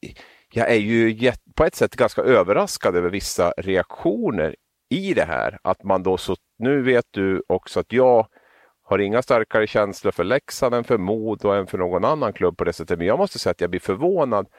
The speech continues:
över att man målar ut Leksand som den här, jag vet inte vad, alltså det, det, det, det var minst sagt det svarta fåret.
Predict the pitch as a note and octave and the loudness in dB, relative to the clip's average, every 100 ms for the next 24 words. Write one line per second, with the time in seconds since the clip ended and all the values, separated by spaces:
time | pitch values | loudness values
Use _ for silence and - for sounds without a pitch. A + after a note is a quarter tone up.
0 | _ _ _ _ - G#2+ G2 F2 E2 - | _ _ _ _ 2 4 4 2 0 0
1 | F#2+ F2+ E2 _ - G#2 G2+ F2+ E2+ F2+ | 0 0 -2 _ -6 2 4 4 0 -2
2 | C3 F3 - - A2+ E2+ - F2+ E2+ E2 | -2 -2 -6 -2 -2 -2 -4 -2 -2 0
3 | E2 E2 E2+ - _ _ _ _ _ - | 0 0 -4 -18 _ _ _ _ _ -16
4 | F2+ F2+ B2+ G#2+ - G#2 F#3+ - - - | -6 -6 -6 -8 -2 0 0 0 -4 -6
5 | F#2 F#2 C#2 G2+ A2+ G#2+ A#2 A#2+ A#2 G#2+ | -6 -2 -2 -2 -4 -8 -8 -2 -2 -2
6 | A#2+ A#2+ A#2 F3 E3+ - A2+ - - G2+ | -2 0 0 -2 -6 -2 -2 -2 -2 -2
7 | - F2+ E3+ A#3+ B2 | 0 -2 0 0 0